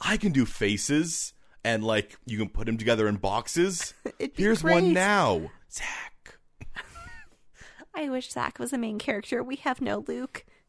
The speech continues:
Speaker 2: Give us the Zach.
Speaker 1: <laughs> Zach, who is just nicer Luke.
Speaker 2: Yeah.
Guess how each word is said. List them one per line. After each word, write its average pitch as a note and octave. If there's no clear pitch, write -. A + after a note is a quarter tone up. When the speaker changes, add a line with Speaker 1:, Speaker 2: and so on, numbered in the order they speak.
Speaker 2:
Give C4+
us B3
the B3
Zach. -
Speaker 1:
<laughs> -
Zach, A#2
who C#3
is B2
just A#2
nicer A#2
Luke. G2
Speaker 2:
Yeah. -